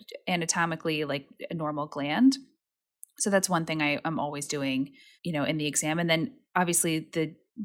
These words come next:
vital dye staining, I think, is really helpful for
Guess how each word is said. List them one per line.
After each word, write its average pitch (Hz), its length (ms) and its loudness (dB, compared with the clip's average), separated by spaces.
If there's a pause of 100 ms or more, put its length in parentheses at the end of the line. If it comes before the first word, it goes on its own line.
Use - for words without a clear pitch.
(240)
vital 156 260 0
dye 139 260 -2
staining, 170 680 -2
I 170 80 -8
think, 156 200 -6
is 156 140 -4
really 139 140 -4
helpful 139 420 -2
for 143 520 -6